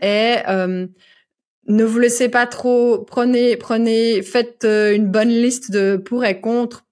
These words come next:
par rapport à vous et votre position, euh, pour avoir une décision la plus éclairée possible, tout en sachant que de toute façon, on,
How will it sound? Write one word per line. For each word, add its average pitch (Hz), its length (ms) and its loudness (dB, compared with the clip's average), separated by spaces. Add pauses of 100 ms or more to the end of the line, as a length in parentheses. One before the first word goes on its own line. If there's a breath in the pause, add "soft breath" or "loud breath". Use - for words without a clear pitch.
par 208 140 -2
rapport 190 260 -4
à 180 180 -2
vous 220 460 -2
et 185 200 -2
votre 196 340 -6
position, 214 680 -6 (340 loud breath)
euh, 180 360 -4
pour 196 240 -10
avoir 214 320 -2
une 185 160 -2
décision 196 480 -4
la 196 140 -2
plus 185 240 -8
éclairée 208 300 -4
possible, 214 500 -4 (260 loud breath)
tout 269 200 -6
en 240 80 0
sachant 214 440 -4
que 240 140 -6
de 190 160 -8
toute 240 200 -10
façon, 233 480 -4 (380 loud breath)
on, 208 460 -4